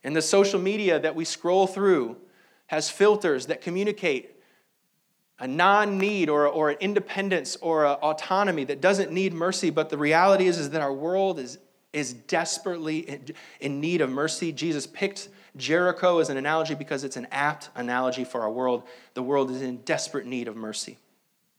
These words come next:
So ver-, verse thirty says, "Along the road, um, this man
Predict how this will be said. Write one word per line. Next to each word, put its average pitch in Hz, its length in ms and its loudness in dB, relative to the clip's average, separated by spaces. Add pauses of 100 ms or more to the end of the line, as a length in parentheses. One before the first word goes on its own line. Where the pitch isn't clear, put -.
(580)
So 135 160 -6
ver-, 147 200 -2
verse 151 280 -2
thirty 151 260 0
says, 135 440 0 (500)
"Along 165 340 2
the 156 80 0
road, 147 460 4 (600)
um, 107 380 -8 (1160)
this 127 220 -4
man 139 420 -2